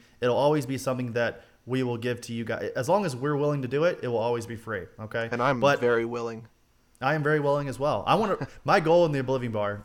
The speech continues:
Speaker 1: here, I'm talking about it right now on The Grid episode one. I wanna get us to a thousand episodes.
Speaker 2: Yeah.
Speaker 1: If we get to a thousand episodes, we can just quit after that. I'm done.
Speaker 2: All right.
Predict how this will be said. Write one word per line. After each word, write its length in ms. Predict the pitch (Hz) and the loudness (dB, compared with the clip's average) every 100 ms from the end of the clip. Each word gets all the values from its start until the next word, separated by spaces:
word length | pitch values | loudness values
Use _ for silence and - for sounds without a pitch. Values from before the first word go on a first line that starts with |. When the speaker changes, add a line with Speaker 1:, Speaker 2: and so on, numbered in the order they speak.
| - | -8
Speaker 1:
here, 340 | 120 143 113 117 | -2 0 0 -4
I'm 120 | 120 | -2
talking 240 | 135 135 | -2 0
about 140 | 131 117 | 0 2
it 20 | |
right 160 | 120 117 | 2 0
now 180 | 120 113 | -2 -4
on 80 | 110 | -4
The 40 | |
Grid 200 | 113 113 | -2 -2
episode 300 | 110 - 110 | -2 -6 -8
one. 280 | 113 110 101 | -6 -6 -6
I 100 | 123 | -6
wanna 140 | 165 143 | -6 -4
get 120 | 139 | -6
us 100 | 127 | -6
to 100 | 131 | -6
a 40 | 117 | -4
thousand 320 | 120 117 110 | -4 -4 -4
episodes. 480 | 110 - - - - _ _ - | -8 -12 -16 -16 -20 _ _ -8
Speaker 2:
Yeah. 180 | 143 143 _ _ _ _ _ | -8 -8 _ _ _ _ _
Speaker 1:
If 80 | 123 | -6
we 80 | 151 | -2
get 120 | 175 | 0
to 60 | 175 | 0
a 40 | |
thousand 260 | 170 165 147 | 2 2 2
episodes, 400 | 156 156 170 143 | -2 0 -2 0
we 60 | |
can 100 | 151 | -6
just 140 | 135 - | -8 -4
quit 180 | - 127 | 0 2
after 220 | 107 - | 0 -2
that. 320 | 107 98 - 120 | -4 -4 -6 -8
I'm 120 | 123 | -4
done. 180 | 113 107 | -2 -2
Speaker 2:
All 80 | 120 | -4
right. 120 | 113 | -6